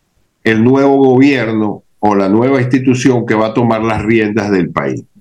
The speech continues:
Ningún país va a venir a salvarnos,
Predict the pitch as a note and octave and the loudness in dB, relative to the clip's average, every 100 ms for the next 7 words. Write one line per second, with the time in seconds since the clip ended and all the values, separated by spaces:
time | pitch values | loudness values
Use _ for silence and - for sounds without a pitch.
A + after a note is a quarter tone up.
0 | _ _ _ _ _ _ _ _ _ _ | _ _ _ _ _ _ _ _ _ _
1 | _ _ - A#2+ C#3 F#3 F#3+ F#3 F3+ E3+ | _ _ -2 0 2 2 2 0 0 2
2 | E3 E3 D3+ D3+ D3+ C3+ C3 A2+ A2 A2 | 2 2 2 2 0 -2 -4 -2 -2 -2
3 | G#2+ G#2 F2+ | -2 -4 -4